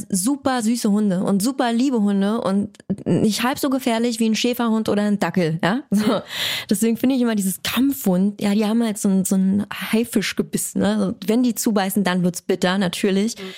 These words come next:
Speaker 1: Aber das ist bei jedem Hund. Aber spannend, das, äh, das höre ich tatsächlich auch nicht selten, dass Leute, die, ähm, in einer komischen Situation waren, Einbruch beispielsweise, wie du es jetzt gesagt hast, oder einen anderen Übergriff erlebt haben,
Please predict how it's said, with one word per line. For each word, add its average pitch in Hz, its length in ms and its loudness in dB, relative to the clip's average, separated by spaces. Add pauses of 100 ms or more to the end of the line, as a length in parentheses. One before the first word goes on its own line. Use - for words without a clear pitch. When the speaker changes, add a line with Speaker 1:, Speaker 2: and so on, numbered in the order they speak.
Speaker 1:
Aber 202 160 2
das 240 160 -4
ist 254 220 -2
bei 220 60 2
jedem 202 360 2
Hund. 165 260 0 (680)
Aber 208 180 2
spannend, 247 400 0
das, 190 180 -2
äh, 196 300 0
das 190 240 -2
höre 220 220 0
ich 254 80 -6
tatsächlich 254 460 -2
auch 247 160 -2
nicht 269 220 0
selten, 247 360 0
dass 190 180 -2
Leute, 202 280 0
die, 214 340 2
ähm, 185 360 0
in 185 180 2
einer 185 360 0 (1080)
komischen 254 320 2
Situation 226 600 0
waren, 254 260 0 (100)
Einbruch 214 380 0
beispielsweise, 196 680 0
wie 196 80 0
du 220 120 2
es 208 100 -2
jetzt 202 200 -4
gesagt 180 340 -2
hast, 208 160 -2
oder 185 120 2
einen 185 240 2
anderen 208 580 0 (280)
Übergriff 233 420 0
erlebt 208 340 0
haben, 208 360 2